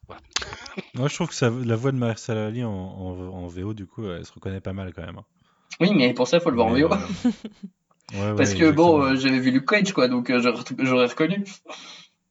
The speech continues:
Speaker 2: Et il avait cette voix, euh, en... Ah bah non, tu l'as vu en V O, Luke Cage. C'est ce que
Speaker 3: Ah bah
Speaker 2: j'allais
Speaker 3: oui,
Speaker 2: te
Speaker 3: j'ai
Speaker 2: demander
Speaker 3: vu en
Speaker 2: s'il avait
Speaker 3: V O,
Speaker 2: cette
Speaker 3: bien
Speaker 2: voix
Speaker 3: sûr.
Speaker 2: en V F.
Speaker 3: Non, non, il y a que les films, il y a que les films de cinéma que je vois en V F, sauf, ah si, il y a le, l'offre commence à, à un peu s'étendre, euh,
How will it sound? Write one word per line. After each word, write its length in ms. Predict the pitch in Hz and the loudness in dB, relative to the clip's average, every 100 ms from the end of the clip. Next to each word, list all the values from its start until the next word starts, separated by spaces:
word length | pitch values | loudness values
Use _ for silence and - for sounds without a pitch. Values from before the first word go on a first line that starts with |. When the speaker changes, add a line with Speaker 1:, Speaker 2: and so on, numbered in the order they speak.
| _ | _
Speaker 2:
Et 60 | 123 | -6
il 200 | 117 120 | -2 0
avait 160 | 117 120 | 0 0
cette 260 | - 120 | -4 -6
voix, 320 | 113 156 180 143 | -4 -2 0 -2
euh, 340 | 127 120 117 | -4 -4 -6
en... 280 | 113 113 117 | -6 -6 -6
Ah 140 | 117 | -4
bah 80 | 117 | -2
non, 100 | 123 | -2
tu 120 | 120 | -2
l'as 80 | 113 | -4
vu 120 | 101 | -2
en 60 | 101 | -4
V 120 | 101 | -2
O, 60 | 113 | -4
Luke 140 | 107 | -4
Cage. 320 | - 110 - _ | -8 -10 -12 _
C'est 140 | - | -18
ce 60 | - | 0
que 80 | 131 | 4
Speaker 3:
Ah 20 | |
bah 80 | 135 | 6
Speaker 2:
j'allais 60 | |
Speaker 3:
oui, 80 | 170 | 4
Speaker 2:
te 60 | 165 | 4
Speaker 3:
j'ai 80 | 139 | 4
Speaker 2:
demander 80 | |
Speaker 3:
vu 40 | 127 | 4
en 60 | |
Speaker 2:
s'il 80 | 120 | 4
avait 60 | 131 | 2
Speaker 3:
V 40 | |
O, 60 | 151 | 0
Speaker 2:
cette 80 | 117 | 0
Speaker 3:
bien 100 | 104 | -2
Speaker 2:
voix 80 | |
Speaker 3:
sûr. 180 | - 101 | -4 -4
Speaker 2:
en 40 | 101 | -4
V 200 | 92 98 | -6 -8
F. 220 | _ _ _ _ _ - | _ _ _ _ _ -2
Speaker 3:
Non, 100 | 151 | 2
non, 100 | 180 | 4
il 80 | 123 | 4
y 40 | |
a 60 | 117 | 2
que 120 | 151 | 4
les 160 | 143 | 4
films, 260 | 135 - 165 147 | 2 2 2 4
il 60 | |
y 40 | 139 | 2
a 60 | |
que 100 | 151 | 4
les 160 | 254 - | 2 2
films 220 | - 160 | 0 2
de 100 | 131 | 2
cinéma 420 | 120 123 123 151 | 2 2 4 4
que 60 | 156 | 4
je 80 | 117 | 0
vois 220 | 107 113 | 0 0
en 80 | 110 | 0
V 280 | 110 127 160 | 0 2 0
F, 160 | - | -2
sauf, 320 | 120 - 247 - - - | -4 0 0 -2 -12 0
ah 200 | 131 208 | 4 4
si, 200 | 208 190 | 2 -4
il 80 | 196 | 2
y 80 | |
a 140 | 151 151 | 2 4
le, 260 | 151 156 | 4 4
l'offre 300 | 139 151 247 | 6 4 2
commence 380 | - 156 180 - | 0 -2 -2 -2
à, 160 | 143 139 - _ | -4 -4 -10 _
à 140 | - 151 | 0 4
un 120 | 247 | 4
peu 240 | 240 226 | 4 4
s'étendre, 720 | 240 233 214 185 180 190 170 | 4 2 0 2 2 2 2
euh, 320 | 143 139 139 | 2 0 -2